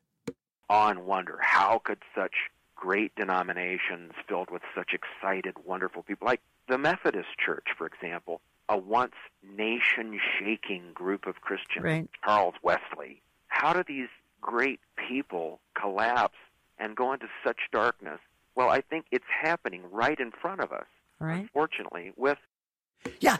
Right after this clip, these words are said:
Speaker 3: how did those denominations collapse? That is a great question. How did those denominations, the Methodists and Episcopalians, collapse? Here's the question. Was it because of Marxism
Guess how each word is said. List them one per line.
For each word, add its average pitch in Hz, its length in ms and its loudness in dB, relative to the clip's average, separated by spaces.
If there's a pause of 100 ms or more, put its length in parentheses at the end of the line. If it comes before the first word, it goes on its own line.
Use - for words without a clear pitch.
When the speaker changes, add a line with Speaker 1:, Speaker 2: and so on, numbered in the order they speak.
Speaker 3:
how 277 260 10
did 330 180 10
those 277 240 12
denominations 233 800 10
collapse? 196 560 8 (220)
That 262 240 12
is 185 100 10
a 160 100 12 (180)
great 349 380 8
question. - 640 6 (380)
How 311 360 10
did 339 200 10
those 269 240 12
denominations, 190 840 10
the 175 60 10
Methodists 226 540 8
and 190 100 10
Episcopalians, 170 840 8
collapse? - 720 6 (320)
Here's 208 280 10
the 208 60 4
question. - 500 4 (340)
Was 180 180 12
it 202 80 10
because 185 380 10
of 123 240 8 (580)
Marxism 254 960 12